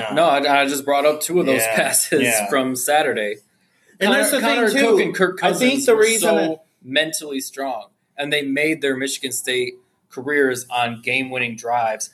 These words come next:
Speaker 2: and beating teams just loaded with N F L talent.
Speaker 1: Yes. And I think what really made me decide I was gonna criticize him this episode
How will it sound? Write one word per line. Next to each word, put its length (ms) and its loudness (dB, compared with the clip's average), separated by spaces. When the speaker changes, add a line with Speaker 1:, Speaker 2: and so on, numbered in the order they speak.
Speaker 2:
and 180 -8
beating 480 0
teams 420 -4
just 280 -6
loaded 460 0
with 180 -10
N 100 -10
F 140 -10
L 140 -4
talent. 380 -8
Speaker 1:
Yes. 500 -2
And 100 0
I 80 2
think 260 0
what 280 4
really 320 4
made 180 2
me 140 0
decide 500 2
I 80 0
was 160 -6
gonna 180 -6
criticize 680 -4
him 140 -12
this 200 -8
episode 560 -4